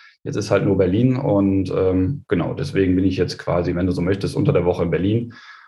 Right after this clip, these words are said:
hab da ein ziemlich, ähm, gutes Muster, ähm, und, ähm, also heißt Muster im Sinne von Arbeitsmuster,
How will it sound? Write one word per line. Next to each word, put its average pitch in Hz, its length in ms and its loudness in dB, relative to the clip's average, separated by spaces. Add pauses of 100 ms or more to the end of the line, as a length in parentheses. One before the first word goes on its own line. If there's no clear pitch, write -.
hab - 160 -4
da 95 100 4
ein 85 120 -2
ziemlich, 92 500 0
ähm, 92 320 2
gutes - 400 -2
Muster, 120 800 2
ähm, 101 540 0
und, 87 540 -6
ähm, 85 380 -2
also 82 160 -4
heißt 82 300 -6
Muster 95 260 0
im 82 100 -2
Sinne 87 200 -2
von 82 220 -4
Arbeitsmuster, 104 760 0